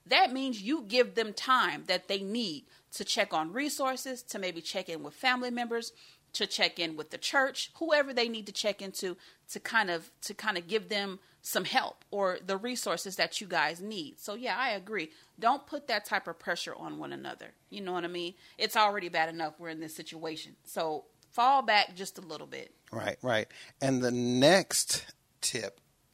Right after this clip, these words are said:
Speaker 2: I wanna give you is stay away from fighting each other
Speaker 1: Mm-hmm.
Speaker 2: and fight the problem. It's so easy for the situation to weigh so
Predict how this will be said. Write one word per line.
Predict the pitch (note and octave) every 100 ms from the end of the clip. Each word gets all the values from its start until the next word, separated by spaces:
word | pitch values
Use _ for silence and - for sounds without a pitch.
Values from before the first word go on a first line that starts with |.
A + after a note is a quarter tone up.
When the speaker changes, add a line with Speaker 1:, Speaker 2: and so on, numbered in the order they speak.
| _ -
Speaker 2:
I | B2 G#2
wanna | G#2 G#2 F#2+
give | F2+ G2 F#2 F2+ -
you | F#2+ F#2+ F#2+ -
is | G2 F2+ F#2 - _ _ _ _ _ -
stay | - - - - - - B2+ A#2 A#2 A#2 -
away | A#2 G#2 G#2 G2+
from | G2 - F#2+ F2
fighting | - - - - - A2+ G#2+ G2+ G2
each | - F#2+ - - -
other | A#2+ C#3+ A2 - E3+ - -
Speaker 1:
Mm-hmm. | G3+ G#3 G3 A#3+ - _ _ - - _
Speaker 2:
and | B2+ A2+ G#2
fight | - - B2 G2 - - - - _ G#2+
the | A2
problem. | - - A#2+ G2+ F2 D#2+ E2+ - - -
It's | C3+ -
so | - C#3 C3+
easy | C#3 C#3 C3 B2
for | A#2 B2+ A#2+
the | A2
situation | - B2 - A2 A#2 B2+ B2 A#2 G2 F#2+
to | - G#2+ - - _ - G2 -
weigh | F#2 F#2+ A#2 B2 A#2+ A2
so | G2 - G2+